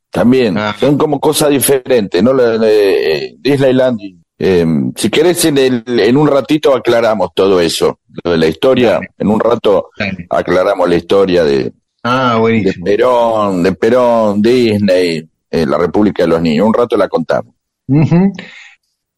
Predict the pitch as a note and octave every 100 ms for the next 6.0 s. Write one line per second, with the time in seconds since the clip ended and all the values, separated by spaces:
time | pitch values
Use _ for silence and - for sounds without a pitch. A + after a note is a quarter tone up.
0 | _ A#3+ B3+ A#3+ B3 F#3 C#3 C#3+ C3 C#3+
1 | F3+ G3 C#3+ B2+ D3 E3+ D3 C3+ C#3+ E3
2 | D#3 C3+ - A2+ G#2+ A2 A2 F2+ A2+ C#3+
3 | F#3 C3+ D#2 - _ _ - B2+ D3+ D3
4 | - F#3+ F#3 F#3+ - _ _ _ - C#3+
5 | G3 A3 G#3+ G3+ F#3+ F#3 - - -